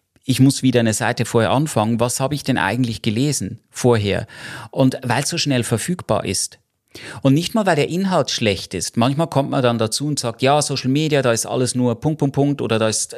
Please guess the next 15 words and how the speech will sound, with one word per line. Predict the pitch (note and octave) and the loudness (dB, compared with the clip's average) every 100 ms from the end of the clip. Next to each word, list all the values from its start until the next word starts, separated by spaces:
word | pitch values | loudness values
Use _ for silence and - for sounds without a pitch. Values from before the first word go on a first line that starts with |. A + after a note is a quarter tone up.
| C#3+ | -6
das | - - - | -4 -2 -6
ist | C3+ E3 - - | -6 -4 -4 -4
nichts | C3+ C3+ B2+ - C3+ | 0 2 2 -2 0
wert | D3 D3 D3 | 2 2 2
oder | B2 A#2+ | 0 2
nur, | A#2+ C3 C3+ - - - | 2 4 2 -2 -12 0
äh, | A#2 | 0
quasi | A2+ B2 A2+ | 2 0 0
Schnellfutter. | A2+ B2+ D3+ C3+ C3 D3+ C#3+ - - _ - - _ _ _ - | -2 -2 0 -2 0 0 -2 -16 -20 _ -20 -20 _ _ _ -2
Das | B2+ - | 0 0
sehe | D#3 | 0
ich | |
nicht | C#3+ C#3+ | -2 0
ganz | B2+ C3 D3+ - | 0 0 -2 -4
so. | C3+ D#3+ | -4 -6